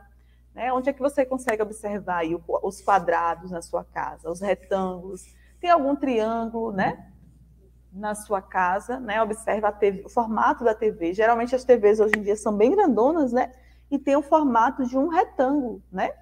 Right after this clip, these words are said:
É, você pode observar também os brinquedos que você tem em casa. Quais deles têm o formato de triângulo,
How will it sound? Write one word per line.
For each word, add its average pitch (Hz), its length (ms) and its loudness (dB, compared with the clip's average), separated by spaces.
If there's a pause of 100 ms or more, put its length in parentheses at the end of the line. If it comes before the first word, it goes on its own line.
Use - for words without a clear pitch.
(1200)
É, 180 380 2
você 190 260 0
pode 220 220 4
observar 202 460 2
também 202 280 -4
os 202 120 -4
brinquedos 247 640 4
que - 80 -10
você 202 240 -4
tem 196 160 -8
em 196 40 -10
casa. 165 320 -14
Quais 320 300 0
deles 220 260 4
têm 220 120 -4
o - 20 -8
formato 196 460 -2
de 185 240 -6
triângulo, 240 680 -2